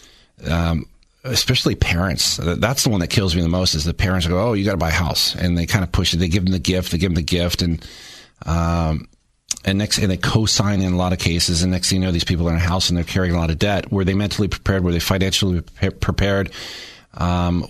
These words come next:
how much of that pressure was really part of their decision to buy the house? Um, it gets a little, little crazy, especially when home prices are hitting the, the peaks that they're, they are right now. Um, I, I,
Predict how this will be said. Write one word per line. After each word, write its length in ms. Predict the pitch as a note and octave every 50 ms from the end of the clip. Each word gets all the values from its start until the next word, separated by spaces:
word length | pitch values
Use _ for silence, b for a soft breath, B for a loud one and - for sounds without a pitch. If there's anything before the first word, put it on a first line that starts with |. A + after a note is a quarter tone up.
| - - -
how 200 | - E2+ G2+ G#2
much 160 | G#2+ G2+ -
of 60 | F#2+
that 180 | F#2+ E2 - -
pressure 400 | - G2 G2 F#2+ - - G2+ F#2+
was 240 | F#2 F2 E2 -
really 340 | F#2 F2 F2 G2 G2 F#2+ F#2+
part 300 | F2+ - - G2+ F#2 G2
of 120 | G2 F2+ D#2
their 140 | F2+ F2+
decision 400 | E2 D#2+ - - - F2+ - G2
to 60 | F#2+ E2+
buy 160 | E2+ F2 F2
the 60 | D#2+
house? 440 | D#2+ F2 F#2+ G2 F#2 E2+ - - B B B B B B B B B _
Um, 220 | - E2 F2 E2+ - - -
it 60 | A2
gets 200 | F#2 G#2+ C3+ -
a 60 | -
little, 380 | D#3 D#3+ D#3 D#3 D3 C3+ A#2 - - - - _ _ _ _ _ - B3 G#3 - _
little 160 | B2 C3+ C#3+
crazy, 380 | - - C3 C3 B2+ G2 G2 E2
especially 480 | - - - A2 G#2+ - - B2+ A#2
when 220 | G#2 G#2+ G#2+ G2+ F#2+
home 180 | F#2 G#2 G#2+
prices 340 | G2+ - G2+ G2 - G2+ F2+
are 80 | F#2 F2+
hitting 220 | F2 G2+ G2 G2
the, 120 | G2 F#2 D#2
the 200 | - - F2+ -
peaks 260 | - G#2+ G2 - -
that 80 | F#2
they're, 320 | D#2+ - E2+ E2 - - - -
they 120 | - F#2
are 140 | F#2 F#2+ G2+
right 180 | F2+ E2+ E2 C#2
now. 300 | F2 G2 G#2 G2+ F2+ F2+ B B B B B B B B B _
Um, 560 | - D2+ D#2+ E2 E2 E2+ E2+ E2 E2 D2 - - _ _ _ _ - - -
I, 180 | - F#2+ G#2+ G#2+ -
I, 280 | - A2 A#2 A#2 G#2